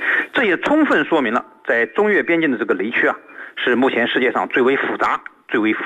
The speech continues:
危险的雷场。那么我总结了一下，它有三大特点。第一呢，是地雷的种类多、密度大。埋设在中越边境的地雷呢，呃，既有防坦克雷，也有防步兵雷，还有松发雷、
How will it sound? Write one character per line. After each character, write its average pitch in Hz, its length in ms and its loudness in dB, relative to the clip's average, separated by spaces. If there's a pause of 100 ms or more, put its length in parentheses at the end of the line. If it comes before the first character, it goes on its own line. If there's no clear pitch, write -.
(140)
危 247 180 2
险 110 160 -2
的 95 80 -8
雷 104 140 0
场。 - 120 -4 (640)
那 117 100 0
么 113 100 4
我 131 100 4
总 113 160 -2
结 104 100 0
了 131 80 2
一 131 60 2
下， 123 140 -4 (240)
它 131 100 -2
有 104 220 0
三 170 180 -2
大 151 100 0
特 135 140 -2
点。 104 140 -6 (360)
第 151 120 -2
一 170 60 2
呢， 135 200 0 (100)
是 110 220 2 (100)
地 151 120 0
雷 117 120 2
的 123 240 0 (300)
种 120 180 -2
类 131 140 0
多、 - 180 0 (200)
密 135 120 -2
度 113 80 2
大。 - 140 -2 (640)
埋 160 200 0
设 190 120 2
在 151 240 2
中 208 240 0
越 185 140 2
边 151 160 -2
境 151 80 2
的 131 100 2
地 - 160 -6
雷 110 140 0
呢， 117 140 -2 (480)
呃， 95 320 2
既 - 180 -2
有 117 180 4 (140)
防 139 160 2
坦 117 160 0
克 147 100 0
雷， 113 200 0 (120)
也 131 120 0
有 135 100 4
防 123 200 -2
步 196 120 0
兵 147 160 2
雷， 113 160 0 (320)
还 127 140 -2
有 110 360 0
松 190 240 0
发 190 160 0
雷、 110 180 -6